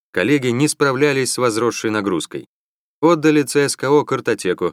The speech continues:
И что?» — сокрушались в отделениях. «Полная путаница со схемами открытия счетов. Всё время теряются документы».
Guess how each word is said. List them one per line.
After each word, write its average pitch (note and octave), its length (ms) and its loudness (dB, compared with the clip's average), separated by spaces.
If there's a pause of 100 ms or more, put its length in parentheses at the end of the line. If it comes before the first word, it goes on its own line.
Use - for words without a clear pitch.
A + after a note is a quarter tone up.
(160)
И A#2+ 100 -2
что?» — A2+ 340 -2 (240)
сокрушались A2+ 600 -2
в A2+ 40 -4
отделениях. G#2 560 -2 (380)
«Полная E3+ 420 2
путаница C#3+ 560 -2
со B2+ 140 -2
схемами B2+ 460 -2
открытия A#2+ 400 -2
счетов. G2 460 -4 (340)
Всё D3+ 300 2
время C#3 400 0
теряются A#2 520 0
документы». F#2+ 540 -4